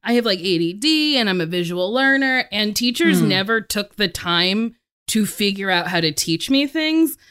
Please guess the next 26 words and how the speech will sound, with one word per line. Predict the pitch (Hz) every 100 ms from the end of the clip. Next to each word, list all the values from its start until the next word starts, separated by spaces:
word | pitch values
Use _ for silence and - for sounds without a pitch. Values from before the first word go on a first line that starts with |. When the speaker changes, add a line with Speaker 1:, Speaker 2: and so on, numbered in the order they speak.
| _ _
Speaker 1:
So | - 208 240 311
Speaker 2:
Mm-hmm. | -
Speaker 1:
I | 208 269
just | 277
grew | 233
up | 214
being | 214
like, | 208 180
"School | - - 311 285
sucks. | 175 - 311 208 -
I | 302 294
hate | 226 - 339 339 311
it." | 285 240 165 - - - -
And, | - 233
but, | 240
Speaker 2:
Mm-hmm. | 202
Speaker 1:
like, | 240 233
you | 320
being | 349 240
in | 185
school | - 311
for | 294 202
so | - 226
long, | 226 208 240 233 185 175 _ _ _ _ _ _
you | 208 247 285
must | 294 269 269 - - -